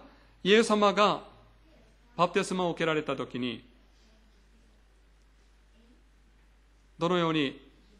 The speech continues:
天から声がありましたか？これを私の愛する子。彼のうちにあるものは、私は喜ぶと。イエス・キリストのうちにあるものを、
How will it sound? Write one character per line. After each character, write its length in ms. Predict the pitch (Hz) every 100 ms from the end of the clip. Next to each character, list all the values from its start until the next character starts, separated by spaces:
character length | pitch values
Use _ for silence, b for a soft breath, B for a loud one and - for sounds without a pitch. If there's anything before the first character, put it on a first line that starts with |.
| _
天 180 | - 165
か 120 | 156
ら 80 | 147
声 200 | 143 143
が 60 | 135
あ 40 |
り 60 | 131
ま 120 | 127
し 60 | -
た 100 | 123
か？ 160 | 214 - - - _ _ _ - _ _ - - - - - - - - - - - - -
こ 120 | 202
れ 100 | 220
を 100 | 240
私 320 | 220 220 226
の 260 | 214 247 - - - - - -
愛 180 | 190
す 120 | 202 196
る 120 | 180
子。 240 | 139 110 - - - - - - - - - - - - - - - - -
彼 320 | 175 220 262
の 160 | 285 233
う 80 |
ち 160 | 240 269
に 100 | 277
あ 80 | 240
る 120 | 220
も 100 | 202
の 140 | 156
は、 160 | 135 240 - - _ - - _ _ _ _ _ _ - - _
私 400 | - 170 180 -
は 320 | 156 170 165 - - _ - - _
喜 60 | 139
ぶ 480 | 135 135 131 123 139
と。 120 | - - _ _ _ _ _ _ _ _ - _ _ _ _ _ _ _ _ _ -
イ 100 | 185
エ 100 | 262
ス・ 100 | 262
キ 120 | -
リ 100 | 262
ス 60 | 262
ト 60 |
の 120 | 277
う 40 | 262
ち 120 | 269
に 100 | 254
あ 140 | 226
る 100 | 254
も 140 | 226 175
の 120 | 139
を、 220 | 113 -